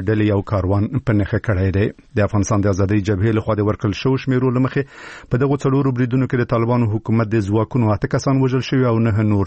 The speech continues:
ټپیان شوي دي. خو د ازادۍ جبهې ادعاوې په مستقل ډول تایید شوي نه دي. د ملګرو ملتونو په هغه راپور کې چې د ډسمبر په نیمایي کې خپور کړ، ویل شوي وو چې د دوه زره دوه ویشتم کال پرتله په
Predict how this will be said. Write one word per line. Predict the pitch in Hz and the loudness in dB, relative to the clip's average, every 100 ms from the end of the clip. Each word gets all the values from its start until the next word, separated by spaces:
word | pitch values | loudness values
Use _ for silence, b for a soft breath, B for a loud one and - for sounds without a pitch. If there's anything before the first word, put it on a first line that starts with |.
| - | -2
ټپیان | 101 101 95 - | -2 0 -2 -2
شوي | 107 90 | -2 0
دي. | 98 | 0
خو | 101 175 B B B B 110 | 0 -4 B B B B -2
د | 104 107 120 | 0 0 0
ازادۍ | 104 98 101 | 0 0 0
جبهې | 107 85 113 123 | 0 0 0 0
ادعاوې | 104 117 123 - | 0 0 0 -2
په | 120 | -2
مستقل | - - 143 135 | -2 -4 -2 0
ډول | 135 131 139 139 113 | 2 2 0 -2 0
تایید | 98 95 - | -2 -2 -2
شوي | 107 92 92 104 - | 0 2 2 0 0
نه | 101 95 92 92 | 2 2 2 2
دي. | 95 | 0
د | 101 | 0
ملګرو | 120 113 117 | 0 0 0
ملتونو | 117 110 117 - | 0 0 -2 0
په | 113 | 0
هغه | 107 110 | 2 0
راپور | - 120 | 0 -2
کې | - 110 | -2 -4
چې | 104 B B B B 110 | -6 B B B B 0
د | 113 107 | 2 0
ډسمبر | 107 113 107 - | 0 -2 -2 -2
په | 107 | 0
نیمایي | 107 104 107 - | 2 2 0 0
کې | 110 101 | -2 -2
خپور | - 127 - | -2 -2 0
کړ، | 123 117 | 0 2
ویل | 120 113 - | 2 0 0
شوي | 120 120 | 0 2
وو | 117 - | 2 0
چې | 117 | -2
د | 104 | 0
دوه | 110 107 | -2 0
زره | 110 113 98 | 2 0 0
دوه | 107 95 | 0 0
ویشتم | - 147 147 | -2 -2 -2
کال | - 131 131 | -2 -2 -2
پرتله | 131 - 131 | -4 0 0
په | 131 | 0